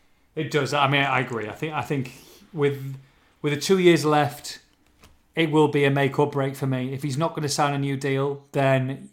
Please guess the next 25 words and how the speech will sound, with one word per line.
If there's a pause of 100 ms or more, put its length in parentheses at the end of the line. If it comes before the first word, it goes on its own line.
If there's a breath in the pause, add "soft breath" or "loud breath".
(300)
that,
that
will
be
the
time
to
maximise
exactly
what
you're
gonna
get. (220 loud breath)
And
they,
they
could,
they
could
get
huge,
huge
money
for
him.